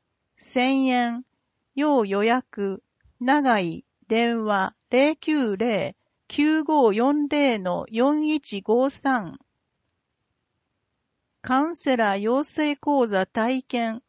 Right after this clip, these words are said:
説明会。四月七日、十四日、十時三十分、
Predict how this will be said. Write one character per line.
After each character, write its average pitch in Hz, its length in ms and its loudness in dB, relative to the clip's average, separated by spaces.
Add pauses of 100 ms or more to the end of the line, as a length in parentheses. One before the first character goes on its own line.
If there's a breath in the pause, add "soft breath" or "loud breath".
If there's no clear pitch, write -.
説 233 400 -4
明 302 240 0
会。 165 420 -8 (380)
四 247 240 -6
月 285 400 -2
七 233 340 0
日、 220 380 -4 (260)
十 277 340 -2
四 208 280 -2 (180)
日、 196 260 -4 (320)
十 302 300 -2
時 220 180 -6
三 269 380 0
十 269 180 -4 (220)
分、 175 300 -10